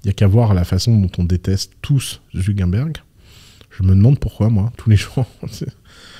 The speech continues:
le pauvre. Moi, vraiment, Zuckerberg, <laughs> j'ai envie d'ouvrir une association de soutien affectif à Zuckerberg. Euh, parce que ça, ça montre, en fait, ce monde de, du virtue signaling où, ça y est, il y a un méchant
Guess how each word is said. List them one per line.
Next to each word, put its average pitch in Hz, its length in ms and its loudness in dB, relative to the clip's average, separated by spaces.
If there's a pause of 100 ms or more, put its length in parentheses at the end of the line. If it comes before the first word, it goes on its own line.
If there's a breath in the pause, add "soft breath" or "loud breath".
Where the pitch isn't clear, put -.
(200 loud breath)
le 98 140 0
pauvre. 101 340 0
Moi, 113 100 2
vraiment, 117 280 4
Zuckerberg, 98 520 2
<laughs> - 40 -20
j'ai 101 100 -2
envie 98 160 2
d'ouvrir 95 260 2
une 90 100 2
association 98 680 0
de 76 240 -4
soutien 98 560 0
affectif 98 540 -4
à 87 40 -2
Zuckerberg. 90 440 -2 (1040 loud breath)
Euh, 82 580 -2
parce 92 200 0
que 156 160 2
ça, - 180 -6
ça - 320 -2
montre, 135 400 2
en 101 60 -2
fait, 117 180 -4
ce - 140 -6
monde 107 280 2
de, 95 320 -4
du 95 180 -6
virtue 92 300 -4
signaling 107 420 0
où, 101 60 0
ça - 160 -2
y 107 60 2
est, 98 60 2
il 85 60 -4
y 82 40 -2
a 73 80 -4
un 82 40 -2
méchant 101 560 -4